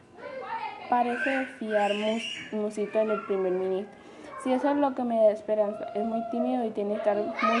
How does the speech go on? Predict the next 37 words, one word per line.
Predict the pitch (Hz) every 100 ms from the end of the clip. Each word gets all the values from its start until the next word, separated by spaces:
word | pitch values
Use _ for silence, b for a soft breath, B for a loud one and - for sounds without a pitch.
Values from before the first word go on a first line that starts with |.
| 233
seguro | 240 226 226 233
de | 220
una | 208 202 202
cosa | 202 208 220
antes | 214 202 208
de | 202 208 208 - - -
aventurar | 196 196 202 190 190 -
su | 214
opinión. | 208 196 185 - - B B - -
Cree | 247 247 254
que | 302
será | 302 247 220
capaz | 226 226 220 208
de | 226
desafiar | 220 220 202 202 196 202 202 - -
la, | 214
al | 208 208
mayor | 208 196 190 190
criminal | 220 214 202 196
de | 202
nuestros | 202 208 190 -
días. | 175 117 - -
Este | 208 240
muchacho | 226 - 214 208 -
es | 208 220
capaz, | - 196 190 - B B -
pero | 226 220
algunas | 214 214 220 226
veces | 226 226 220 -
creo | 208 208 220
se-, | 214 208 -
ver | 202 208 214
una | 208 202
bonita | 202 202 190 202
sombra | 143 202
de | 208
esas. | 208 208